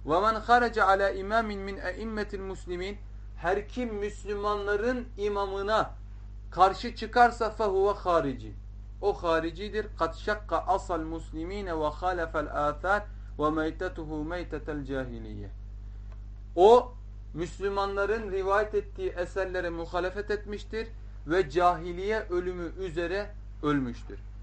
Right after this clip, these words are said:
Şimdi burada bir mesele geldi, hariciler meselesi geldi. Ben özellikle bu hafta bu iki maddeyle duracağım. Normalde dört beş maddeyle biz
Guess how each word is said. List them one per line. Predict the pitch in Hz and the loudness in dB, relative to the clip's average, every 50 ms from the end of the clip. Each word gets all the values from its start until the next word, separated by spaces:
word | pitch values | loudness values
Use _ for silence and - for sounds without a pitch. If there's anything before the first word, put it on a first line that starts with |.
| - - - - - | -14 -12 -12 -12 -10
Şimdi | - 208 214 214 202 180 | -6 -4 -2 -2 -2 -2
burada | 214 220 202 208 214 226 233 226 - - - - 156 | -4 -2 4 8 8 8 8 6 2 -8 -12 -8 -6
bir | 175 196 | -4 0
mesele | 196 190 185 - 185 180 196 202 | 0 0 0 0 0 0 0 0
geldi, | 170 170 165 160 160 202 196 - | 0 0 0 0 0 -4 -6 -6
hariciler | - - 156 160 156 151 156 143 135 147 151 151 165 165 | -4 0 2 2 2 2 0 -2 -2 -2 0 0 0 0
meselesi | 151 139 135 131 - 139 127 123 - - 123 | 0 -2 -4 -4 -6 -6 -8 -8 -8 -8 -6
geldi. | 117 123 120 120 127 170 202 208 - - - - - - - | -4 -4 -4 -4 -4 -6 -6 -8 -10 -12 -12 -12 -10 -2 0
Ben | 156 165 - | 0 0 0
özellikle | 170 165 151 139 151 160 165 180 190 - - 165 160 151 | -2 -4 -2 -2 -2 -2 -2 -4 -6 -6 -6 -4 -4 -2
bu | 160 160 156 | -2 -2 -2
hafta | 156 151 - - 180 175 147 | -2 -2 -4 -4 -4 -4 -4
bu | 151 - | -6 -8
iki | 151 143 - 175 165 | -8 -8 -8 -6 -2
maddeyle | 160 156 - - - - 160 160 151 143 131 - | -2 -2 -2 -2 -4 -4 -2 -2 -2 -2 -4 -4
duracağım. | 135 131 131 131 143 175 185 180 151 | -2 -2 -2 -2 -2 -4 -6 -4 -4
Normalde | 143 139 139 143 151 151 143 147 135 127 | -4 -2 -2 -2 -2 -2 -4 -6 -6 -4
dört | 143 139 - - - | -6 -6 -4 -6 -8
beş | 156 - - 147 | -8 -6 -6 -6
maddeyle | 143 135 - - 156 156 151 143 143 127 - - - - - - - | -6 -6 -4 -6 -6 -4 -2 -2 -2 -4 -4 -8 -10 -12 -12 -8 -6
biz | 131 127 - - | -6 -6 -6 -8